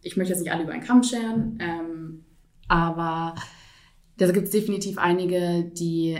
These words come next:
nach wie vor sagen, "Hey, das ist mir völlig egal, was da läuft. Ich möchte keine Exklusivität irgendwie an dem Tag, haut's einfach irgendwie rein, wie es passt." Ähm, wo dann natürlich dieser Effekt kommt, äh,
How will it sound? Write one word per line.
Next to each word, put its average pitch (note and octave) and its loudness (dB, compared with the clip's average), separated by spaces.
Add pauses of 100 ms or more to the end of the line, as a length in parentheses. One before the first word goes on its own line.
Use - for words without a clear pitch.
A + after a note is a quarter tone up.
(100)
nach E3+ 2
wie E3+ -2
vor D#3+ -6
sagen, D#3 -6
"Hey, D#3 -6
das D#3 -8
ist D#3+ -10
mir D#3 -4
völlig E3 -8
egal, D#3 -8
was D#3 -6
da - -12
läuft. D#3 -6
Ich - -10
möchte E3 -4
keine E3 -4
Exklusivität E3 -8
irgendwie D#3+ -6
an D#3 -6
dem D#3 -6
Tag, D#3 -6
haut's D3+ -8
einfach D3 -16
irgendwie D#3 -10
rein, D3+ -10
wie - -16
es - -8
passt." - -14 (440)
Ähm, D#3 0
wo E3 2
dann E3 2
natürlich D#3 -4
dieser D3+ -8
Effekt D3 -10
kommt, D3+ -6
äh, - -12